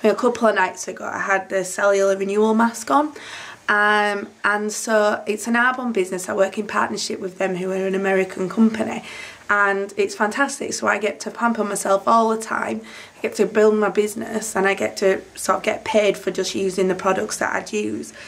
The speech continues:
So I feel that I'm pampering myself when I'm washing my face because we, I'm using really great products.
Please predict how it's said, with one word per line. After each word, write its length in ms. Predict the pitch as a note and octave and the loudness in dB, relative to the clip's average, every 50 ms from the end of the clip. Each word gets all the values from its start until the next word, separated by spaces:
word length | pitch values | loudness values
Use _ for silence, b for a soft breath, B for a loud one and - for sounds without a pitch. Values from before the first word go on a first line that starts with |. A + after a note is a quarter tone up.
| B B B B B B | B B B B B B
So 320 | B - A3+ G#3+ G3+ G3 - | B 2 4 6 6 6 6
I 220 | - G#3+ A3+ A#3 A#3 | 4 2 2 0 -2
feel 260 | - - A3 G3+ G3 F#3+ | -4 -4 -4 -2 -2 -2
that 140 | F#3 - | -4 -2
I'm 240 | - F#3+ F#3 F#3 F#3 | -2 -2 -2 -4 -6
pampering 480 | F#3 - - G3+ G3+ G3 G3+ G#3 G3 G3 | -6 -4 -4 -4 -4 -2 -4 -4 -2 -2
myself 480 | G3 F#3+ - - F#3+ F#3 F#3 F#3 - | -4 -4 -2 0 2 2 2 0 -2
when 120 | - - - | -4 -2 -2
I'm 100 | F3+ F3+ | 0 0
washing 300 | F3+ F3 - - - F#3+ | 0 0 -2 -2 -4 -4
my 100 | F3+ F3 | -4 -4
face 500 | - - B3 A3+ A3 A3 A3 A3 A3 - | -2 2 2 4 4 4 2 0 -2 -4
because 320 | - G3+ G3 - G#3 - | -6 -6 -6 -4 -4 -2
we, 140 | G3+ F#3+ G3+ | -2 0 0
I'm 180 | G3 G3 F#3+ F#3+ | 2 2 2 2
using 300 | F#3+ F#3+ F#3 - G3+ F#3 | 2 0 0 0 0 0
really 260 | F#3 F#3 G3 G#3 G3+ | 2 2 0 0 -2
great 300 | - G#3+ G#3 - - - | 0 0 0 0 0 -2
products. 480 | - G#3+ G3+ G3 - - - - - | 0 2 4 4 4 4 2 0 -8